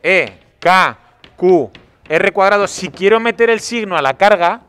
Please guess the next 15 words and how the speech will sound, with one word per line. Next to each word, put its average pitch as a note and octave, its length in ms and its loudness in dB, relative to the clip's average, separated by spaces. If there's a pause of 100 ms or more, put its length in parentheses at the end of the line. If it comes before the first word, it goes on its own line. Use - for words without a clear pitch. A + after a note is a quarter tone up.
(580)
tengo F#3+ 240 -2
que A3+ 100 0
meter G3+ 420 -2
el F3+ 160 -4
signo F#3 400 -6
del F3 140 0
vector, E3+ 480 -2
del E3+ 180 -2
vector D#3+ 400 -4
U D#3+ 200 0
R. C#3 300 -2 (1200)
Y E3+ 140 0
en E3 120 2
este A3 300 -4
caso, A#3+ 460 -4